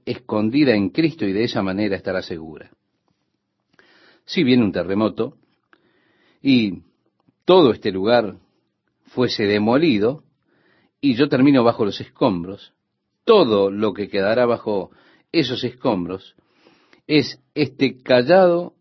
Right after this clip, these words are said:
y viejo cuerpo. En cambio yo,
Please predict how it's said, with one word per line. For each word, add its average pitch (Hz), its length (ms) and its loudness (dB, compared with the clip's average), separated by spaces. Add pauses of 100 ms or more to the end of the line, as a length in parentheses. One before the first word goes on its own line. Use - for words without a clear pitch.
(260)
y 113 180 -6
viejo 117 520 -6
cuerpo. 82 720 -8 (1500)
En 131 120 -2
cambio 135 320 2
yo, 104 400 -4